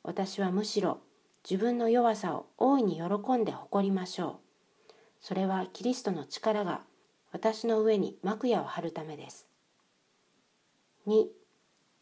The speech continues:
私たちは私たちの行動と保護のために、キリストにある神の恵みを私たちに適用して、強さと力とする必要があります。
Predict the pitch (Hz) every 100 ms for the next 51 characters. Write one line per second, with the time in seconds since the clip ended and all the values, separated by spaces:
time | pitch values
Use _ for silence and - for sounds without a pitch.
0 | - - 247 - 220 208 156 135 - _
1 | _ _ - 233 240 240 226 175 143 -
2 | - 233 240 233 226 220 208 262 240 180
3 | 165 160 160 135 - _ _ _ _ _
4 | - 208 254 262 226 180 165 180 - -
5 | 226 262 214 156 160 196 202 180 120 -
6 | _ _ _ 165 226 226 220 202 165 143
7 | 147 - - 220 214 214 - - - _
8 | _ - - _ _ - 247 220 185 -
9 | 147 - - - - 262 233 190 233 196
10 | - - 170 151 143 131 131 - -